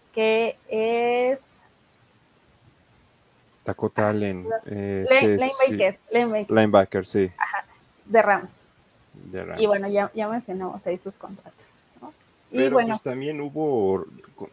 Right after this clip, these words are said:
Speaker 2: renovaciones, ¿no? Creo que hubo renovaciones importantes, Itzel. A ver, coméntamelas.
Speaker 1: Bueno, como re-, renovaciones tenemos principalmente, bueno, son cinco en total, si no me equivoco.
Speaker 2: Ujú.
Speaker 1: En-,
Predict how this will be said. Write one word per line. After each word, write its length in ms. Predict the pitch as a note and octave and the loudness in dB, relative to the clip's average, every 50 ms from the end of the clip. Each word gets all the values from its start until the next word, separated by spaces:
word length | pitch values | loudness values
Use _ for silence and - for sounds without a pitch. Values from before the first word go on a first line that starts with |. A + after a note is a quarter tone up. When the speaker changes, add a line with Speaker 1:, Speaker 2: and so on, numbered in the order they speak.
| D#2 | -12
Speaker 2:
renovaciones, 840 | - A2 G#2 G2+ G2+ G2 G2 F#2+ - - B2+ C3 D3+ C#3 A2 G2+ G2+ | -10 -10 -8 -8 -8 -8 -8 -8 -8 -8 -8 -8 -8 -8 -10 -12 -12
¿no? 160 | G#2+ A2 C#3 - | -14 -14 -14 -14
Creo 140 | - A2 G#2 | -14 -16 -16
que 120 | - A#2+ | -14 -14
hubo 200 | G#2+ G#2+ A2 A2+ | -12 -8 -8 -8
renovaciones 640 | G#2+ G2+ G2 F#2 F#2 F#2 F#2 - G2 G2 G2+ - | -8 -8 -10 -12 -14 -14 -14 -14 -12 -12 -12 -14
importantes, 720 | A2+ A2 - G2+ F2+ E2+ - F2+ F2+ F#2 - - G#2 - - - | -16 -14 -12 -12 -12 -12 -12 -16 -16 -14 -12 -10 -10 -10 -10 -14
Itzel. 240 | - - - F#2+ F#2+ | -20 -16 -16 -14 -14
A 60 | F#2 | -12
ver, 120 | F#2 - - | -14 -14 -10
coméntamelas. 960 | - G#2+ G2+ G2 G2 G2 G2+ G2 G2+ G2 G2+ G#2 - - - - - - _ _ _ _ _ _ _ - - - - - - - - - _ - | -8 -8 -8 -6 -8 -8 -8 -8 -8 -8 -8 -10 -12 -16 -20 -20 -20 -20 _ _ _ _ _ _ _ -20 -20 -20 -20 -20 -20 -20 -20 -20 _ 4
Speaker 1:
Bueno, 280 | F3+ G#3 G#3+ G#3 G#3 | 4 4 6 4 0
como 200 | - G#3+ G#3+ G#3+ | -4 -4 -2 -2
re-, 180 | G#3+ A3 G#3+ G#3+ - - | -2 -2 -4 -6 -8 -10
renovaciones 1000 | G#3+ A3 G#3+ G#3 G#3+ G#3+ G#3+ G#3+ A3 G#3+ - - C#4+ C#4+ D4+ D#4 D#4+ E4+ F4+ F4+ - - - | -10 -8 -8 -6 -4 -4 -2 -2 -2 -2 -4 -6 -4 -2 -2 0 0 2 0 0 -2 -4 -4
tenemos 880 | - A3 A3 A3 B3 C4+ D4 D#4 D#4 E4 E4 E4 E4+ E4+ F4 F4+ F4 - | -4 -2 -2 -2 -2 -2 0 0 2 4 4 4 6 4 4 2 0 -2
principalmente, 1080 | - - G#3+ G#3+ G3+ - G#3+ - - B3 C4 C4+ C#4 D4 D4 - D4 D4 D#4 D#4 D#4+ E4 _ _ _ _ _ _ _ _ - - _ _ _ _ _ _ _ _ _ _ _ - | -10 -8 -8 -6 -4 -6 -2 2 2 2 2 0 -4 -4 -4 0 2 2 2 2 -2 -6 _ _ _ _ _ _ _ _ -20 -20 _ _ _ _ _ _ _ _ _ _ _ -2
bueno, 200 | A3+ A3 A3+ A#3+ | -2 0 0 0
son 160 | - E4 E4+ | 0 -2 -2
cinco 320 | E4 - D4 C4+ C4 - A3 | -2 -2 -4 -4 -2 0 -2
en 80 | G#3+ | -2
total, 320 | A3 F#3+ - - G3+ G3+ - | -2 -4 -2 -2 -2 -2 -2
si 80 | G#3 | -4
no 80 | G3 G3 | -6 -4
me 80 | G3 G3 | -4 -6
equivoco. 460 | G3 - F3+ F#3+ G3 - E4 G#4 - - _ _ _ _ _ _ _ _ _ _ _ _ | -6 -6 -4 -4 0 4 2 2 2 0 _ _ _ _ _ _ _ _ _ _ _ _
Speaker 2:
Ujú. 220 | G#2+ A2 A#2+ C#3+ E3+ F3 _ - F#3 G#3 | -12 -10 -10 -10 -12 -16 _ -14 -10 -8
Speaker 1:
En-, 180 | G#3+ G#3 G3+ | -8 -8 -10